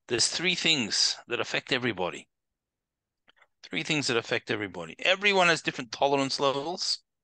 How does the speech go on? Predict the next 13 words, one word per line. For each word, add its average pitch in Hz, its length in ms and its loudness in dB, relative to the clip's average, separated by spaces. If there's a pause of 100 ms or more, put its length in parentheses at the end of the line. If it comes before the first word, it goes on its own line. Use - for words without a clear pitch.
(280)
but 113 120 0
no 117 80 -2
matter 131 200 4
who 147 160 2
you 160 260 6
are, 160 180 8
if 135 140 -2
you 120 60 -8
have 147 180 -2
enough, 143 480 4 (280)
you 113 100 -12
get 123 100 0
affected. - 480 -8